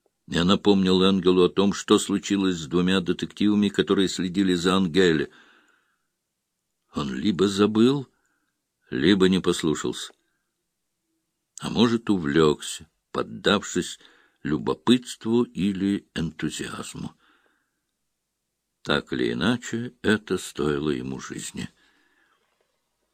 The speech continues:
Но убить человека таким жутким способом, де Граф покачал головой...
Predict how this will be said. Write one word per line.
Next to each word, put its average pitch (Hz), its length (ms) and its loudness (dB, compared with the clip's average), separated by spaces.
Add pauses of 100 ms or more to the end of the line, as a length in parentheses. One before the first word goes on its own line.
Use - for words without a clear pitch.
(380)
Но - 200 -12
убить - 500 -4
человека 87 720 0
таким - 400 -2
жутким 151 680 4
способом, - 920 -6 (640)
де 85 300 4
Граф 104 720 2 (380)
покачал 73 520 0
головой... 73 380 -2